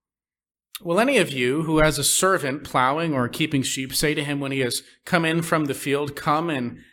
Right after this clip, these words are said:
uh, at once and recline at table'? Will he not rather say to him, 'Prepare supper for me and dress properly and serve me while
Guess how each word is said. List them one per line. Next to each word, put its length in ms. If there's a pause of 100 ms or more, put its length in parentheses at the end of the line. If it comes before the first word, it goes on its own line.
(240)
uh, 120
at 180
once 340
and 160
recline 520
at 140
table'? 460 (260)
Will 140
he 100
not 240
rather 300
say 240
to 80
him, 160
'Prepare 360
supper 320
for 160
me 120
and 120
dress 200
properly 580
and 180 (180)
serve 420
me 120
while 220